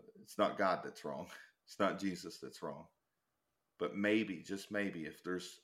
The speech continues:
an offense to this right now, you need to reflect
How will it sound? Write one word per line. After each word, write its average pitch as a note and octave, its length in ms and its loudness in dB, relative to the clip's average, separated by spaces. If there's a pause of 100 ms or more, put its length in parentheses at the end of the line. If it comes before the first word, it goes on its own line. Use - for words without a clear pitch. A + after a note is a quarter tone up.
(140)
an F2+ 120 -2
offense - 640 -2 (260)
to G#2 120 2
this - 520 -2
right F2+ 280 4
now, D#2+ 300 -2 (680)
you F#2+ 100 -2
need G2 220 2
to - 60 -4
reflect - 680 0